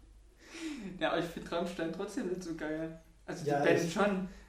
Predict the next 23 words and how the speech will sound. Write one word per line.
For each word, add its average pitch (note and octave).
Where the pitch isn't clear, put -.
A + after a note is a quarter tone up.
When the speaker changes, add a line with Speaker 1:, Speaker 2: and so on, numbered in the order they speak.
Speaker 1:
aber F3+
die E3+
Basis D#3+
Speaker 2:
Nee, D#3+
Speaker 1:
jetzt D#3
Speaker 2:
die, E3
Speaker 1:
nicht. F#3
Speaker 2:
die -
Band, D3+
die C#3
Band D#3
auch D3+
nicht. E3
Speaker 1:
Weil, D#3
also E3
jetzt E3+
mal D#3+
gesponnen, G3+
aber E3
falls E3+
doch G#3
irgendwie F3+
mal E3+